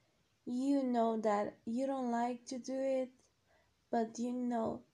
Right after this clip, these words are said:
that you have to do it 'cause you want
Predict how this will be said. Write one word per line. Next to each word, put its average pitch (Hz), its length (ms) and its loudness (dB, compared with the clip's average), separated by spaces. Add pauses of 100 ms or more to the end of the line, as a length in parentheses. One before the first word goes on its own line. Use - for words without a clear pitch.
(200)
that 226 200 -2
you 254 140 -4
have 240 420 -6
to 262 160 -10
do 269 240 -6
it 262 300 -2 (2500)
'cause 254 460 -2 (180)
you 262 240 -6
want 254 680 0